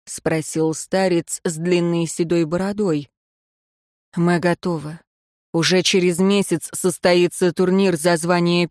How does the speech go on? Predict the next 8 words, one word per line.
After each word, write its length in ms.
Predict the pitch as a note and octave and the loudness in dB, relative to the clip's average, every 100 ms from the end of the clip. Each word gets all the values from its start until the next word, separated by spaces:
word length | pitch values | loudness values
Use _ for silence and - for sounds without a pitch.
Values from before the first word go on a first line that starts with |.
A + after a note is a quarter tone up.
| _ | _
первого 460 | G3 F3 E3+ E3 | 0 0 0 0
меча. 480 | F3+ F#3 - G3 D#3 - _ _ _ - | 2 0 0 -2 -4 -10 _ _ _ -2
Мы 200 | F#3 G3 | 2 2
заберём 560 | D3+ F#3 F3+ F#3+ G3 F#3 | 2 2 4 4 4 2
частицу 600 | G3 - G3+ F#3 - G3 | 0 0 0 0 0 0
Тоуна», 560 | - A3 F#3 E3 D#3+ - _ _ | 2 4 4 2 -2 -6 _ _
чётко 340 | - F3 - E3 | -2 -2 -2 -8
сказал 540 | - F3 D#3 E3+ E3 | -4 -2 0 2 2